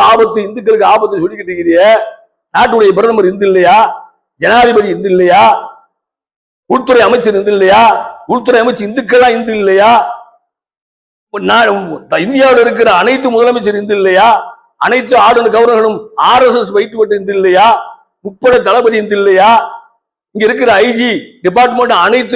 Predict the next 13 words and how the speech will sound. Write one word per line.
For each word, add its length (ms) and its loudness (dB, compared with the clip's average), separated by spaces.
காவல்துறை, 560 2
உளவுத்துறை 440 0
எல்லாமே 500 -2
இந்து 200 -14
இல்லையா? 300 2
இவர் 200 -2
இந்து, 160 -8
அனும-, 300 0
அம்பது 260 -2
பேர் 220 2
இந்துக்களை 400 -2
வச்சு 180 -4
சொல்லிட்டு 340 0